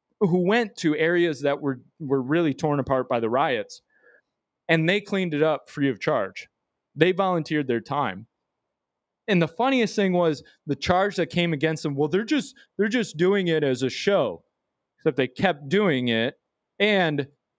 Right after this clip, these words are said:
nobody on the other side was doing it. So you had conservatives who really have no skin in the game in those areas,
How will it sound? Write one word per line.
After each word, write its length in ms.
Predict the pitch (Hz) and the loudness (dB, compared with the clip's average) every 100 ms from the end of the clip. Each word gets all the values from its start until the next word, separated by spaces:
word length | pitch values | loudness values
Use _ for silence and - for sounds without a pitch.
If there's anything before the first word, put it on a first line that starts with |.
| - | -10
nobody 640 | 147 170 202 202 190 175 | -2 2 4 4 2 2
on 80 | 151 | 2
the 120 | 156 | 2
other 160 | 196 | 2
side 260 | 151 135 113 | 2 0 0
was 140 | 113 | -4
doing 300 | - 101 87 | -2 -4 -4
it. 120 | 85 - _ _ _ _ _ _ _ _ _ _ _ _ | -12 -20 _ _ _ _ _ _ _ _ _ _ _ _
So 80 | 165 | 0
you 180 | 165 202 | 2 4
had 220 | 208 185 | 4 2
conservatives 760 | 190 147 240 269 156 117 139 - _ - _ | 0 2 4 4 4 2 0 -4 _ -20 _
who 80 | - | 0
really 320 | 196 277 262 | 4 4 4
have 240 | 165 170 151 | 4 0 2
no 160 | 175 | 0
skin 320 | 180 - 175 175 | 0 0 0 2
in 80 | |
the 80 | 135 | 0
game 400 | 113 151 180 143 | 0 0 2 2
in 100 | 127 | 0
those 280 | 131 127 123 | 2 0 0
areas, 600 | 123 165 113 98 107 - | 0 2 0 0 -2 -4